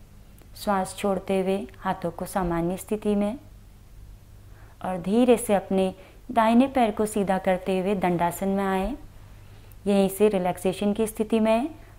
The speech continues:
दोनों पैरों में कंधों के बराबर दूरी, दोनों हाथ कमर के पीछे,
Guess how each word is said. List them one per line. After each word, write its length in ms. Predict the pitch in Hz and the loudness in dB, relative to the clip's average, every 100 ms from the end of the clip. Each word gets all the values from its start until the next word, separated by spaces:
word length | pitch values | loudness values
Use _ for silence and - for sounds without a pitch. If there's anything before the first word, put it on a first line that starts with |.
| - | -8
दोनों 260 | 220 214 196 | 0 2 2
पैरों 320 | 196 196 185 | 4 4 4
में 160 | 185 185 | 2 0
कंधों 340 | 190 180 175 | -2 -2 -2
के 160 | 170 190 | -4 -2
बराबर 400 | 196 196 190 196 | 2 2 2 2
दूरी, 460 | 202 196 196 196 - - - - - - - | 2 4 4 0 -6 -18 -20 -20 -20 -14 4
दोनों 300 | 262 269 285 | 8 8 6
हाथ 320 | 247 233 226 247 - - - - | 4 4 2 -2 -12 -20 -10 0
कमर 260 | 202 190 | 2 4
के 180 | 190 185 | 2 -2
पीछे, 600 | 180 208 214 - 220 254 | 0 -2 0 -2 -2 -2